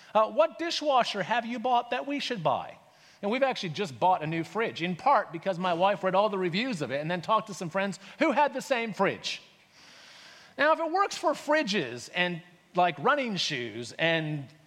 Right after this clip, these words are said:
whatever else it works for, how much more so when our life is changed by Jesus? How much more so?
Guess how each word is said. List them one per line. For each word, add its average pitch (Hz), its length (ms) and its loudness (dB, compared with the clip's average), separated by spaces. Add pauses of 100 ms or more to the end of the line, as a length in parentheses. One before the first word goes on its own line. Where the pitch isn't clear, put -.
(800)
whatever 196 440 2
else 196 240 -2
it 135 140 -6
works 120 300 -8
for, 113 480 -12
how 294 440 -2
much 294 360 2
more 254 260 0
so 117 480 -6 (280)
when 202 140 -2
our 233 120 2
life 160 340 0
is 165 120 -12
changed 113 600 -6 (240)
by 127 140 -4
Jesus? 107 520 -14 (1080)
How 311 180 2
much 339 180 0
more 320 180 2
so? 156 300 -6